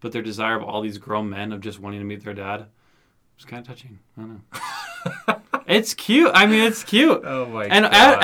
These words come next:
Speaker 2: gosh.
Speaker 1: the end of the film, all three of us, it was me, Devin, and Emily at the end, we all clapped, like, a movie theater.
Speaker 2: Oh my hell.
Speaker 1: It was, yeah.
Speaker 2: Oh my gosh.
Speaker 1: And I never even clapped in
Speaker 2: Oh
Speaker 1: movie
Speaker 2: my
Speaker 1: theaters. I'm not that
Speaker 2: gosh.
Speaker 1: guy. I'm just saying, like, it was just, like,
Speaker 2: Oh
Speaker 1: it was just
Speaker 2: my
Speaker 1: over.
Speaker 2: gosh.
Speaker 1: No, it's funny.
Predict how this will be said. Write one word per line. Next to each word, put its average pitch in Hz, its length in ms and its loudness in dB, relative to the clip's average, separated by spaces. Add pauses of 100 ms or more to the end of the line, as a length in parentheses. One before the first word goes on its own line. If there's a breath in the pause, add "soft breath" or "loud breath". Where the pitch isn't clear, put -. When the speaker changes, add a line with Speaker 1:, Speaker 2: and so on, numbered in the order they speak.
Speaker 2:
gosh. 180 80 -2
Speaker 1:
the 196 80 6
end 208 180 6
of 254 60 0
the 269 120 4
film, 208 420 2
all 180 180 8
three 185 200 0
of 180 80 0
us, 180 220 0
it 156 100 -2
was 147 120 -2
me, 147 200 -2
Devin, 147 240 0
and 139 100 -2
Emily 139 220 0
at 120 80 -2
the 120 100 0
end, 113 160 -2
we 139 180 -2
all 156 220 2
clapped, 160 540 0
like, 131 140 -4
a 135 60 -2
movie 143 320 2
theater. 104 360 -2
Speaker 2:
Oh 107 40 -8
my 107 180 -6
hell. 98 340 -10
Speaker 1:
It 160 60 4
was, 160 280 4
yeah. 165 220 8
Speaker 2:
Oh 120 40 -8
my 110 200 4
gosh. 95 380 2
Speaker 1:
And 190 60 8
I 214 60 8
never 247 240 6
even 240 160 2
clapped 233 240 6
in 262 60 6
Speaker 2:
Oh 254 60 6
Speaker 1:
movie 214 100 0
Speaker 2:
my - 80 0
Speaker 1:
theaters. 170 220 4 (100)
I'm 202 160 8
not 247 200 10
that 220 220 10
Speaker 2:
gosh. - 0 -
Speaker 1:
guy. 196 400 10
I'm 175 160 2
just 208 180 0
saying, 214 140 4
like, 190 160 2
it 180 120 -2
was 208 200 0
just, 202 180 -6
like, 226 200 4
Speaker 2:
Oh 131 600 6
Speaker 1:
it 120 100 4
was 202 140 2
just 196 180 -4
Speaker 2:
my 165 40 4
Speaker 1:
over. 185 380 4
Speaker 2:
gosh. 101 720 -2
Speaker 1:
No, 165 300 4
it's 147 220 -4
funny. 156 440 0